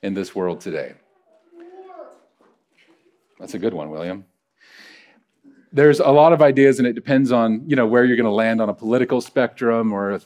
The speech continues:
you know, sort of where your faith background lies. But I'll tell you, it's not the most harmful thing being taught. It's not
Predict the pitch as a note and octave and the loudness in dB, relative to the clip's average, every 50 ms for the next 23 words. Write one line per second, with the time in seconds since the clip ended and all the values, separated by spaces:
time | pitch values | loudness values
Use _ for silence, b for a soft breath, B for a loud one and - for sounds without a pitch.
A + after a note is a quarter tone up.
0 | _ - B2 G#2+ G#2+ G2 - - B2 G#2+ G2+ F#2+ F2+ - A#2+ A2+ A2 G#2+ G2+ G2 | _ -12 -10 -10 -10 -10 -8 -4 -4 -2 -2 -4 -6 -8 -6 -4 -4 -4 -4 -6
1 | - - B2 B2 A#2+ A#2+ - A#2+ A#2+ A#2+ A#2 - A#2 A2 A2 G#2+ G#2+ A2 A2 A2 | -4 -2 -2 -2 -2 -2 -4 -4 -4 -4 -2 -2 -4 -4 -2 -2 -2 -2 -2 -4
2 | G#2+ - A2+ A2 G#2+ - C#3 C3 C3 B2+ B2 A#2+ A#2+ - B2 A#2+ B2+ C3+ C#3 C#3 | -4 -4 -4 -4 -2 -2 0 0 2 2 0 0 -2 -2 0 0 2 2 2 0
3 | - - - _ _ _ _ _ _ _ _ _ _ _ _ _ _ _ _ _ | -2 -4 -10 _ _ _ _ _ _ _ _ _ _ _ _ _ _ _ _ _
4 | _ _ - C3+ C#3 C#3+ C3+ B2+ C3+ B2+ B2 - - C3 C3+ C3+ C3+ - C#3 C#3 | _ _ -16 -14 -12 -6 -2 0 0 0 0 0 -2 -2 0 0 0 2 2 2
5 | C#3 C#3 - _ _ - C3+ B2+ B2 B2 C3 B2 A#2+ A#2 - C3 B2+ C3 B2+ A#2 | 0 0 -4 _ _ -4 -2 0 0 0 0 0 -2 -2 -2 -4 -4 -4 -4 -6
6 | - - B2 A#2+ B2 B2+ - - _ | -8 -4 -2 -2 -2 -2 -4 -6 _